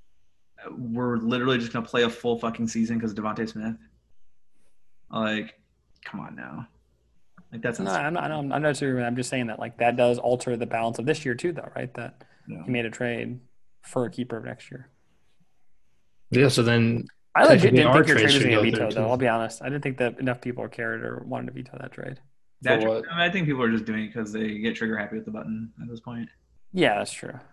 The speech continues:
Speaker 2: Maybe it's like everyone presses it just for fun, but they didn't think everyone else is gonna press it.
Speaker 1: <laughs> Yeah. <laughs> Honestly, I'm guilty of that
Speaker 3: Yeah.
Speaker 1: sometimes. <laughs>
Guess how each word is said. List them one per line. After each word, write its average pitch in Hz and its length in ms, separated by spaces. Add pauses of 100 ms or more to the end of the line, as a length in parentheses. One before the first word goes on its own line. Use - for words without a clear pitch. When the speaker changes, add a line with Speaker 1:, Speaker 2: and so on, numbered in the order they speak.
(160)
Speaker 2:
Maybe 135 220
it's 131 180
like 131 200
everyone 131 240
presses 127 260
it 123 60
just 127 160
for 120 80
fun, 123 260
but 120 80
they 117 60
didn't 120 140
think 123 140
everyone 117 240
else 123 140
is - 60
gonna 131 140
press 139 200
it. - 100
Speaker 1:
<laughs> 185 160 (100)
Yeah. 156 440 (500)
<laughs> 233 480
Honestly, 220 260
I'm 220 220
guilty 123 220
of 110 60
that 123 80 (100)
Speaker 3:
Yeah. 113 100 (180)
Speaker 1:
sometimes. - 1120
<laughs> - 40